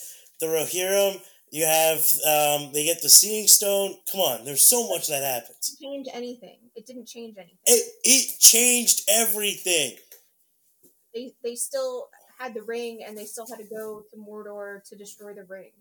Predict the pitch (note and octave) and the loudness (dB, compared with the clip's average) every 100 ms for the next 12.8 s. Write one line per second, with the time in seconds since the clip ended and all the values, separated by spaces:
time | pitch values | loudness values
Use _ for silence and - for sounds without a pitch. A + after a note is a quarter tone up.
0 | _ _ _ _ _ G#3 C4 E3+ G3+ G#3+ | _ _ _ _ _ 4 6 6 2 0
1 | B3 - - E3+ F#3 A3 A3+ A3+ B3+ C4+ | 2 4 6 6 6 4 2 2 2 6
2 | A#3 - - _ _ _ _ _ A3+ D4+ | 6 6 2 _ _ _ _ _ -12 -8
3 | C#4+ A3+ A3 G#3+ A3 G#3 - - F#3+ A#2 | -6 -8 -10 -12 -14 -10 -8 -2 -2 -4
4 | - _ _ _ _ - _ _ _ _ | -10 _ _ _ _ -20 _ _ _ _
5 | _ _ _ _ _ _ - D#3+ F#3+ G3 | _ _ _ _ _ _ -6 0 2 2
6 | F#3+ G3+ G3 F3 C3 - - - B3 A#3+ | 0 -2 0 0 0 -4 -4 -4 -2 -6
7 | B3 A#3 A#3+ C4 C4 B3 B3+ - A#3 A3+ | -6 -6 -6 -8 -10 -10 -10 -10 -12 -12
8 | A3 G#3+ _ _ A3 G3+ - B3 A#3 - | -14 -16 _ _ -16 -12 -12 -10 -10 -10
9 | A3 G#3 G#3 G#3+ G#3+ G3+ G3+ G3 A3+ G#3 | -12 -12 -14 -16 -16 -16 -16 -16 -18 -16
10 | G#3+ G#3+ G#3 G3+ G3 - G#3+ F3 G3 G#3 | -18 -16 -18 -18 -20 -20 -20 -20 -20 -20
11 | G3+ A3+ A#3 A#3 G#3+ A3 A3+ G#3+ G#3+ - | -14 -12 -10 -10 -12 -14 -16 -16 -20 -18
12 | A3+ A3 G#3+ A3 - - - - | -16 -14 -14 -16 -18 -20 -20 -20